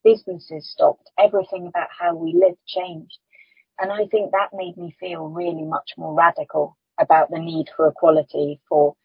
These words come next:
women, for people of colour to come much quicker. And I think, I think companies now really need to, um, they really need to get a grip on this, because I think there'll be a lot of people, hopefully young women like yourself included, who say,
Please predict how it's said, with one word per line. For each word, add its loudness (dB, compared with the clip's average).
women, 0
for -8
people -8
of -4
colour 6
to -16
come -4
much -6
quicker. -4
And 0
I 4
think, 6
I 0
think -4
companies -14
now -6
really 2
need -10
to, -8
um, -4
they 10
really 6
need -4
to -14
get 6
a -6
grip 4
on 0
this, -10
because 0
I 2
think 2
there'll 2
be 4
a 6
lot 2
of -12
people, -6
hopefully -4
young 2
women -4
like 0
yourself -6
included, -2
who -20
say, -2